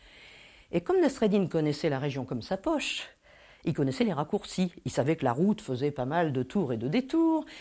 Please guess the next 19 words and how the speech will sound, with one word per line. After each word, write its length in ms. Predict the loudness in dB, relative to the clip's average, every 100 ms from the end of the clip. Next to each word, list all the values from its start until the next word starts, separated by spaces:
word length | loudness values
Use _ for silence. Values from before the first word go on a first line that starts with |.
| -6 0
et 100 | 2
en 80 |
prenant 300 | 2 2 4
un 100 | 2
recour-, 340 | 2 0 -2 -2
un 100 | 0
raccourci, 460 | 0 0 -2 0 2
il 60 | 4
est 140 | 2
arrivé 260 | 2 2 4
bien 380 | 4 4 4 6
avant 200 | 6 4
le 80 |
voyageur, 600 | 6 6 6 6 6 6 2 -4 -4
à 60 |
quelques 320 | 4 4 4 4
kilomètres 380 | 4 4 4
de 100 | 4
là. 280 | 6 6 2